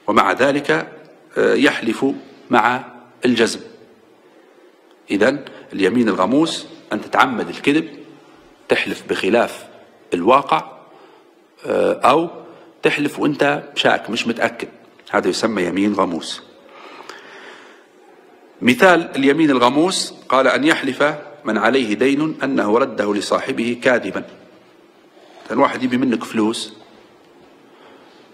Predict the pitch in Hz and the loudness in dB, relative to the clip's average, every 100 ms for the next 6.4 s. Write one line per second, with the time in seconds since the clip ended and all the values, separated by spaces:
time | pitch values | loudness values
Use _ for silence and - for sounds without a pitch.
0 | - - - 131 120 - 120 - 95 104 | -10 -6 4 4 4 0 -2 0 -6 0
1 | 110 90 92 95 110 143 - - - - | 0 2 0 2 0 -2 -10 -20 -20 -20
2 | _ _ _ _ - 85 113 123 113 92 | _ _ _ _ -6 -2 0 2 2 0
3 | 82 90 131 139 - - - - - - | -6 -4 -4 -4 -20 -20 -20 -20 -20 -20
4 | - _ - 101 101 95 95 92 87 85 | -20 _ -4 0 2 2 2 2 0 0
5 | 87 - 95 - - - - - - - | 0 -2 -2 -4 -4 -6 -6 -6 -4 -4
6 | - 135 160 | 2 2 2